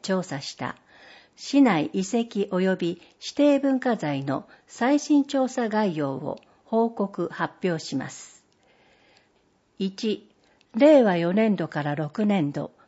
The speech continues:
文化財事業報告。生涯学習課職員。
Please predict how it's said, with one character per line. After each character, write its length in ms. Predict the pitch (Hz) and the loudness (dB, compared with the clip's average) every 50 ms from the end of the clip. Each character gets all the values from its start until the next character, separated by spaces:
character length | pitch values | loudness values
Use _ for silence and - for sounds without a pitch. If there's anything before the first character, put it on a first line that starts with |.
| _ _ | _ _
文 220 | - 220 269 285 277 | 2 4 4 4 4
化 160 | - 285 262 | 4 2 0
財 320 | 214 190 156 151 147 143 | 0 0 -2 -2 -4 -6
事 180 | - - 165 180 | -4 -2 0 2
業 240 | 220 262 262 254 240 | 4 4 4 4 2
報 240 | 247 - 208 165 | 2 2 0 0
告。 460 | 143 - - 151 - - - - - _ _ _ _ _ _ _ _ _ _ _ _ _ | 0 -4 -10 -16 -14 -12 -12 -12 -12 _ _ _ _ _ _ _ _ _ _ _ _ _
生 360 | - - 262 269 277 269 247 | -4 0 2 4 4 4 4
涯 240 | 247 247 247 233 214 | 2 2 0 0 -2
学 240 | 214 220 220 - | -4 -6 -6 -8
習 260 | - - - 214 202 190 | -12 -8 -4 -4 -4 -4
課 240 | 202 180 170 - | -4 -6 -6 -6
職 380 | - - - 175 170 - - 190 | -6 -6 -6 -6 -4 -2 -2 0
員。 240 | 160 135 - - | 0 0 -2 -6